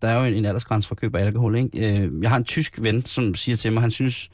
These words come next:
det er rigtig mærkeligt, at man kan købe stærk, stærk, stærk alkohol og smertestillende og jointpapir og bonger og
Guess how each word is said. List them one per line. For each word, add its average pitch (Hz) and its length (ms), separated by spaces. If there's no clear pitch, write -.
det 151 100
er 143 40
rigtig 165 180
mærkeligt, 123 400
at 107 100
man 120 120
kan 117 100
købe 117 260
stærk, 165 320
stærk, 135 260
stærk 135 220
alkohol 120 560
og - 80
smertestillende 127 760
og 110 140
jointpapir 123 640
og 101 140
bonger 139 640
og 104 320